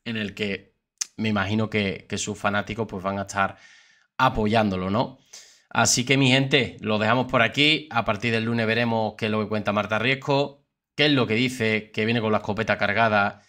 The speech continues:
y de refresco Kiko Hernández, y veremos también la reacción en los días posteriores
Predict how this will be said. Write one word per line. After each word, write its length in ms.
y 420
de 160
refresco 760
Kiko 260
Hernández, 540
y 140
veremos 320
también 280
la 80
reacción 580
en 140
los 180
días 180
posteriores 840